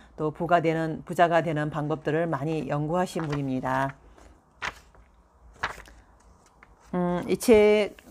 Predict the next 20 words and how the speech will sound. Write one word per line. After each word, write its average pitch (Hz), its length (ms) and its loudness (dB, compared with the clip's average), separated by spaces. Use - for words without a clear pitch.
첫 214 460 4
장은, 226 600 2
어, 139 80 -2
부자가 185 560 2
될 175 420 2
거리에 196 500 2
대해서 165 280 -2
설명하고 185 560 -2
있습니다. 147 720 -4
우리가 160 300 0
왜, 170 500 2
어, 135 400 -4
부자가, 160 600 2
어, 135 260 0
되는 170 400 -4
그 147 320 -2
지혜를 175 520 4
공부해야 165 600 2
하는지에 165 520 0
대해서 143 800 0